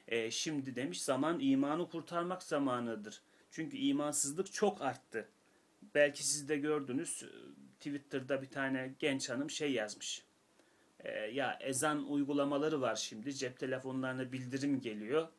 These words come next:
E, o zaman ezana gerek kalmadı. Desibellerini falan yükselterek böyle laik ülkede seküler insanlar da rahatsız etmeyelim falan tarzı.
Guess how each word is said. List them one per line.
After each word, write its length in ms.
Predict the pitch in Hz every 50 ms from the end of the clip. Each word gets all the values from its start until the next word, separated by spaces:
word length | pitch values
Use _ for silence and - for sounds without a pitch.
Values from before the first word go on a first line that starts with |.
| _ _ _ _ _ _ _ _ _ _ _ _ _ _ -
E, 320 | 151 143 143 156 185 196 - - - - - - - -
o 80 | 151
zaman 280 | 143 156 160 165 165 156
ezana 380 | 160 156 143 160 160 156 160 160
gerek 340 | 151 160 151 156 156 -
kalmadı. 640 | - - 175 170 170 156 123 117 117 139 185 196 196 196 - _ _ _ _ _ _ - 208 196 202 - _ _ _ _ _ _ _ _ _ -
Desibellerini 680 | 165 156 - - 170 151 160 156 156 156 160 156 160 156
falan 280 | - 160 160 160 160
yükselterek 760 | 160 160 156 - - - 165 151 143 - 151 147 147 143 -
böyle 240 | 151 147 143 147 147 139 - - - - -
laik 340 | - 135 147 143 147 147 - - - -
ülkede 380 | 156 139 135 - 151 135 147
seküler 400 | 139 - - 147 143 160 151 151
insanlar 540 | 143 143 143 139 - 151 143 151 147 147 139
da 80 | 143 135
rahatsız 360 | 139 139 143 143 - - -
etmeyelim 380 | 160 - - 139 135 131 131 131
falan 340 | 151 151 147 147 143 143
tarzı. 480 | - - 127 120 117 117 135 185 208 -